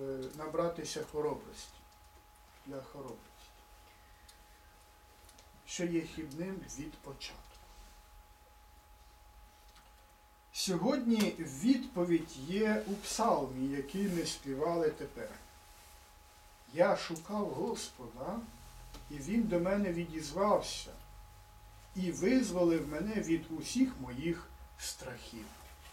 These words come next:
Від усіх моїх страхів. Достатньо шукати Господа. «Погляньте на нього і просвітіться,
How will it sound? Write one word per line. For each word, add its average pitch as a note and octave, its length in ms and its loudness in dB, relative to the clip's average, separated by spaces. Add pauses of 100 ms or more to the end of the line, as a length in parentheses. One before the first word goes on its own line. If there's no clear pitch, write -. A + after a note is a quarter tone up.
(840)
Від C3+ 240 -6
усіх G3 500 -8
моїх C3 300 -4 (160)
страхів. - 640 -12 (1500)
Достатньо E3+ 640 -4 (240)
шукати C3 400 -12 (100)
Господа. - 480 -16 (1800)
«Погляньте F#3+ 800 6
на D#3+ 180 2
нього E3+ 560 2 (140)
і G3+ 120 4
просвітіться, F#3 1200 -2